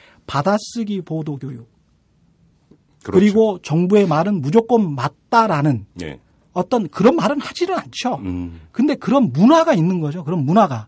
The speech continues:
Speaker 2: 음흠.
Speaker 1: 정부의 말, 특히 청와대의 말에 관해서는 토시 하나도 건드릴 수 없다는 그런 어떤 검열이
Speaker 2: 네.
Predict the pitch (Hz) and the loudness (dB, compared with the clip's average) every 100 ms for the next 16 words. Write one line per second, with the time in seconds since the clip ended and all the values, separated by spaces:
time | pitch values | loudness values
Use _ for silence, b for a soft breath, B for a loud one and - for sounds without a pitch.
0 | 101 95 82 76 b b b b - - | -6 -6 -6 -14 b b b b -6 2
1 | 233 247 262 277 262 226 131 110 _ _ | 2 2 -4 -2 0 -2 -2 -8 _ _
2 | - 254 285 - 311 330 311 294 254 135 | -12 -6 -8 -6 -4 -4 -2 -4 -6 -4
3 | 143 180 180 147 139 135 202 262 b b | -4 -4 -6 -6 -6 -6 -8 -8 b b
4 | b b b - 370 359 - 320 285 294 | b b b -6 -2 -2 -2 -2 0 0
5 | 294 - 190 302 302 285 - 202 196 247 | -2 0 2 4 2 0 -2 -4 -4 -4
6 | 269 262 - 226 285 175 - 202 165 147 | -4 -6 2 4 4 0 -4 -4 -6 -14
7 | _ _ _ _ _ _ _ _ _ _ | _ _ _ _ _ _ _ _ _ _
8 | - - 214 240 208 117 117 120 98 82 | -8 2 4 4 2 -4 -10 -10 -8 -8